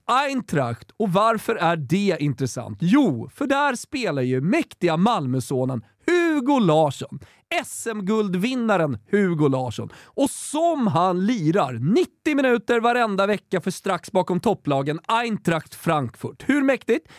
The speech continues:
Ja, men ganska mäktigt faktiskt för en noll fyra. I alla fall mycket mer än de flesta andra svenskar där ute i Europa mäktar med.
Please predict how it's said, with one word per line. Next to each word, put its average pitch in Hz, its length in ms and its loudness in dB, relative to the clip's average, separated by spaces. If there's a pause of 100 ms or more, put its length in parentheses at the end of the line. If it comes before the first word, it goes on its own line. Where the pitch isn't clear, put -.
(120)
Ja, 214 100 0
men 277 160 0
ganska 262 380 -2
mäktigt 269 420 -4
faktiskt 156 440 -2
för 170 160 0
en 160 160 2
noll 160 220 2
fyra. 143 260 -2
I - 20 4
alla 233 100 2
fall 269 220 -2
mycket 262 520 0
mer 175 560 0 (220)
än 190 180 0
de 196 100 0
flesta - 460 -2
andra 285 500 0
svenskar 160 580 -2
där 151 180 0
ute 151 260 0
i 151 60 4
Europa 123 360 0
mäktar 123 420 0
med. 98 220 -4